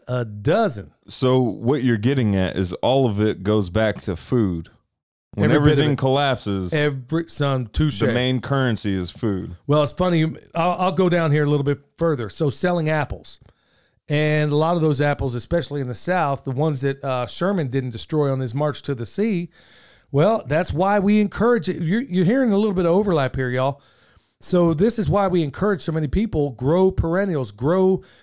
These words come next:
Speaker 1: these fruit and nut crops. They keep on giving, especially things like apple,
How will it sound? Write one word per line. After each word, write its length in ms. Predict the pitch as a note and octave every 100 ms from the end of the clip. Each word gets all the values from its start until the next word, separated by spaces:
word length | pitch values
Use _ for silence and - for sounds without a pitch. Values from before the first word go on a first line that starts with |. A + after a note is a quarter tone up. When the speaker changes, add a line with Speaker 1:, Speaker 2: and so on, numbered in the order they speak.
| -
Speaker 1:
these 180 | D3+ -
fruit 400 | - F#3 G#3 A3
and 200 | C#3+ C#3+
nut 240 | E3+ G3
crops. 480 | - D3 G#2+ - - - _ _
They 240 | D3 C#3+ D3+
keep 420 | - - G#3 G3+ -
on 300 | F3+ F#3 F3+
giving, 440 | D3 F3+ G3 D#3 A2+
especially 460 | - F3 F3+ G3
things 260 | E3 F#3+ E3+
like 220 | F3+ F3
apple, 420 | F3+ F#3+ B2 G#2+